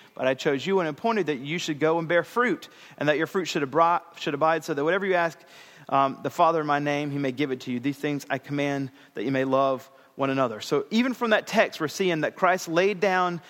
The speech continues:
his life for us, his friends. Jesus has given his life on the cross that we can now be forgiven of all of our sin. And as we've been forgiven of all our sin, we're now called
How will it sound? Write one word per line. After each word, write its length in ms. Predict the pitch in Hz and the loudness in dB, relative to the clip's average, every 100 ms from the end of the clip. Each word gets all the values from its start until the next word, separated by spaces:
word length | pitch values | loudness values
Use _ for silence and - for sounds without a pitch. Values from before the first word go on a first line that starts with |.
| - | -6
his 220 | 175 156 | -4 0
life 260 | 170 156 147 | 4 4 2
for 220 | - 165 | 0 2
us, 400 | 156 - - - - - - | 2 0 -8 -8 -14 -20 -8
his 160 | - 151 | -4 -2
friends. 560 | - 170 120 110 - - - - - | 0 0 0 -6 -14 -16 -20 -20 -10
Jesus 460 | 127 196 190 202 - - - | -2 0 0 -4 -8 -18 0
has 240 | 160 135 | 2 2
given 260 | 113 208 247 | 4 4 4
his 100 | 226 | 2
life 280 | 214 202 196 | 4 2 0
on 60 | |
the 60 | 185 | -2
cross 340 | - 180 170 | 2 2 2
that 100 | - | 0
we 100 | 170 | -2
can 180 | 196 185 | 0 2
now 140 | 175 | 2
be 140 | 175 165 | 2 0
forgiven 480 | - 135 151 196 220 | -4 -2 2 4 4
of 100 | 208 | 4
all 160 | 202 | 4
of 80 | 208 | 4
our 80 | 202 | 0
sin. 340 | - 165 117 101 - _ - - | 0 0 -2 -6 -20 _ -16 -2
And 100 | 151 | 2
as 240 | 165 185 | 4 4
we've 100 | 202 | 0
been 140 | 196 | 0
forgiven 320 | 202 185 180 175 | 0 0 0 2
of 60 | |
all 100 | 170 | 2
our 80 | 151 | 2
sin, 260 | 147 170 151 | 0 -2 -2
we're 100 | 165 | 2
now 180 | 165 | 2
called 400 | 151 - 160 151 | 0 2 2 2